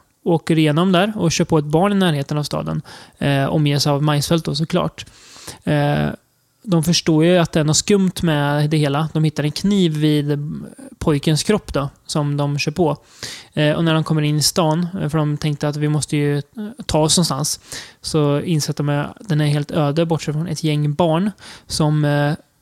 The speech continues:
är med i en kult då, som har typ tagit över stan, som dyrkar något som finns ute i majsfälten. Och det är därför de har dödat de vuxna. Frågan är om det inte är någon rättighetsgrej då, eftersom de säger Jonah, Oklahoma. <laughs> Jag vet inte, eller vill de bara lägga det där?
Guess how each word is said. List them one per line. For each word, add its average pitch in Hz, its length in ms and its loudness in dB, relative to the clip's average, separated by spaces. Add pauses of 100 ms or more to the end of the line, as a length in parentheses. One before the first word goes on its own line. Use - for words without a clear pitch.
(280)
är 170 100 2
med 151 120 4
i 143 40 0
en 143 160 0
kult 208 440 2
då, 139 120 -4
som 151 180 -4
har 139 240 -2 (200)
typ 147 260 -2
tagit 160 260 4
över 165 120 2
stan, 139 320 -4 (220)
som 151 200 -2
dyrkar 147 320 2
något 143 200 -4
som 143 140 -4
finns 147 280 -2
ute 143 180 -10
i - 20 -6
majsfälten. 151 680 -6 (140)
Och 165 100 -8
det 165 60 -4
är - 20 -10
därför - 200 -6
de 175 100 -6
har - 80 -6
dödat - 200 -4
de - 100 -8
vuxna. - 380 -6 (960)
Frågan 196 300 4
är 208 40 4
om 175 80 4
det 170 60 4
inte - 200 -2
är 233 200 2
någon 240 120 2
rättighetsgrej 156 560 -2
då, 151 60 -6
eftersom 156 300 -2
de 156 80 0
säger 156 280 0
Jonah, 147 480 0
Oklahoma. 147 600 0
<laughs> 139 40 -4
Jag 202 80 4
vet 208 140 0
inte, 190 140 0
eller 156 160 2
vill 156 180 2
de 156 140 2
bara 147 100 2
lägga 151 320 0
det 196 100 2
där? 151 220 -2